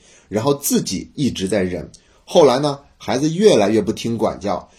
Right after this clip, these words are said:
本以为学校老师也会跟自己有一样的立场去管一管他，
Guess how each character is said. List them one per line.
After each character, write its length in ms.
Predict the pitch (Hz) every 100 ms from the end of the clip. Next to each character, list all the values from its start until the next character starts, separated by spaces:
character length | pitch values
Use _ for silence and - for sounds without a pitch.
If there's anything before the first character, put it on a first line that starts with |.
| _
本 180 | - 156
以 80 | 202
为 120 | 135
学 140 | 139 160
校 120 | 180
老 160 | 107
师 300 | 78 - 160 -
也 120 | 98
会 120 | 127
跟 160 | 135 160
自 100 | 165
己 80 | 135
有 120 | 98
一 60 |
样 160 | 104 151
的 80 | 143
立 160 | 170
场 260 | 127 87 69
去 120 | -
管 300 | 151 - -
一 40 | 156
管 180 | 98
他， 240 | 85 85